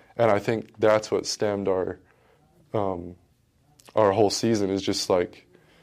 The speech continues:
we were just so close together, like, on the court, but even more off the court. Like, we enjoyed being around everyone. Like, from one to fifteen, everyone liked being with everyone.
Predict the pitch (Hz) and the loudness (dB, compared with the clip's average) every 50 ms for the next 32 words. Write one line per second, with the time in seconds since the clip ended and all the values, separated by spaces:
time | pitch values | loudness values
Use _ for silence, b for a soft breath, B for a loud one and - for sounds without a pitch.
0 | b b _ 113 123 135 135 120 101 107 104 - - - - 113 107 101 - - | b b _ 4 6 6 6 4 4 2 -2 -2 -2 0 2 2 2 2 0 0
1 | 107 104 - - - 101 104 101 104 110 107 101 101 98 90 90 - - b b | 0 0 -2 -4 -4 -2 0 2 2 2 2 2 0 -2 -2 -4 -8 -12 b b
2 | b b b b b - 101 104 110 110 110 - 120 117 120 110 104 107 104 98 | b b b b b -2 -2 0 0 -2 -2 0 2 2 2 2 2 2 2 2
3 | 92 - - _ - 120 117 110 104 101 101 104 104 101 92 92 95 95 - - | 0 -4 -8 _ -2 -2 0 0 0 0 0 0 2 0 0 0 0 -2 -4 -6
4 | 104 - - - 67 - 53 - 50 - 57 55 - - b b b b b b | -10 -12 -10 -8 -8 -8 -8 -8 -8 -8 -8 -8 -10 -14 b b b b b b
5 | b b b b b b b _ _ - - 120 120 110 107 98 104 110 104 107 | b b b b b b b _ _ -2 0 2 2 2 2 4 4 4 4 4
6 | 104 104 92 92 - _ _ _ _ _ _ _ - 113 104 104 98 95 92 95 | 2 0 -4 -10 -18 _ _ _ _ _ _ _ 0 2 2 2 0 -4 -6 -6
7 | 92 92 95 95 92 98 98 95 95 92 90 90 87 87 87 87 90 85 85 - | -6 -6 -6 -6 -6 -6 -4 -6 -6 -6 -6 -8 -8 -8 -8 -6 -6 -6 -6 -8
8 | - - - 101 95 92 95 98 98 95 92 - - 95 - - 107 98 98 - | -8 -6 -6 -4 -4 -2 -2 -2 -2 -2 -6 -8 -12 -12 -6 -4 -6 -6 -6 -8
9 | - 104 101 98 90 90 90 b b b b b b b b b b b - 120 | -8 -6 -6 -6 -6 -8 -12 b b b b b b b b b b b -2 2
10 | 113 107 101 95 98 90 92 92 90 92 92 - - - 95 92 92 95 92 87 | 2 2 2 2 0 -2 -2 -4 -4 -4 -6 -10 -8 -8 -6 -6 -6 -8 -8 -10
11 | 85 - 95 92 90 90 87 90 87 87 92 | -8 -6 -6 -6 -6 -8 -10 -12 -14 -14 -16